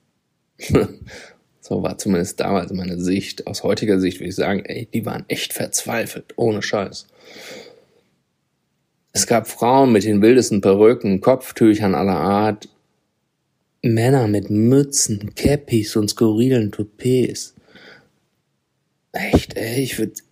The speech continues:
heutzutage fast sagen, das war eine Freakshow, ohne Scheiß. Das sah so unnatürlich aus, wie die Menschen da auftauchten. Aber das war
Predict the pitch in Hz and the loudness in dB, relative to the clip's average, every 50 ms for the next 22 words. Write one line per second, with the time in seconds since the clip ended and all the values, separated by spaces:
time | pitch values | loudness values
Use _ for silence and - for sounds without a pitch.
0 | _ _ _ _ _ - - 120 127 120 - 135 - 123 107 113 107 - 123 120 | _ _ _ _ _ -8 -4 -4 -2 -2 -2 -2 -2 -2 -2 -2 -2 -2 -2 -2
1 | - - 113 120 117 110 107 - 120 110 107 104 - - - 131 139 147 - - | -2 -2 -2 -2 -2 -4 -4 -4 -2 -2 -2 -2 -2 2 2 4 4 4 0 -4
2 | - - 110 98 80 78 82 - - - 113 123 117 - - - - 117 95 98 | -2 2 4 4 4 2 0 -2 0 0 0 2 0 -2 -4 -4 -4 -4 -4 -4
3 | 95 73 - - _ _ _ _ - - - - - - - - - - _ _ | -6 -8 -10 -14 _ _ _ _ -20 -20 -20 -20 -20 -20 -20 -20 -20 -20 _ _
4 | _ _ _ - - 98 - 80 - - - - - - 113 113 113 113 113 117 | _ _ _ -6 -6 -4 -4 -2 -4 -4 -4 -4 -6 -4 -2 -2 -2 0 2 2
5 | 131 139 139 - - 139 147 139 107 95 90 92 - - 104 95 92 90 92 - | 2 2 2 2 2 2 4 4 2 0 -2 -4 -2 0 2 2 2 2 -2 -4
6 | - 87 92 95 - - 104 98 98 92 92 87 110 - - - 107 92 82 73 | -4 -2 -2 -2 -2 -2 0 2 2 2 2 2 0 -2 -2 -2 -2 -2 -2 -2
7 | 71 76 117 147 - - - - - - - - - - - - - - - - | -2 -4 -4 -4 -6 -10 -20 -18 -16 -16 -14 -14 -14 -16 -16 -20 -16 -12 -12 -12
8 | - _ _ _ _ _ _ _ - - - - - - - - - - _ _ | -12 _ _ _ _ _ _ _ -20 -18 -18 -16 -18 -18 -20 -20 -20 -20 _ _
9 | _ - 101 107 110 113 - 110 101 95 104 110 123 139 147 151 135 - | _ -2 0 0 2 2 0 0 0 0 0 0 2 2 2 0 -2 -4